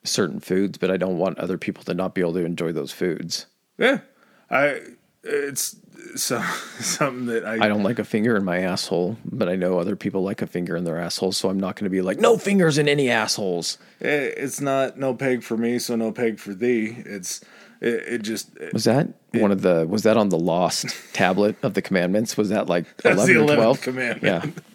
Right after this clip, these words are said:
Speaker 1: Yeah. <laughs> Commandments after dark.
Speaker 2: <laughs>
Speaker 1: Late night commandments with Moses.
Speaker 2: It's,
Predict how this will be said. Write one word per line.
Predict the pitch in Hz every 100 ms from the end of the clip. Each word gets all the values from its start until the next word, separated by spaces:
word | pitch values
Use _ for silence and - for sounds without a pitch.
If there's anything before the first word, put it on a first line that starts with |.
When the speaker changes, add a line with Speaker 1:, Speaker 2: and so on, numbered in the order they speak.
| - -
Speaker 1:
Yeah. | -
<laughs> | - - - - - - - - -
Commandments | 147 139 135 110 -
after | 87 92
dark. | 87 90 - - - - - - - -
Speaker 2:
<laughs> | - - - _ - -
Speaker 1:
Late | 143 107
night | 104 101 -
commandments | 104 92 95 - - - -
with | -
Moses. | - - - - - - _ _ _ - - - - -
Speaker 2:
It's, | - 87 -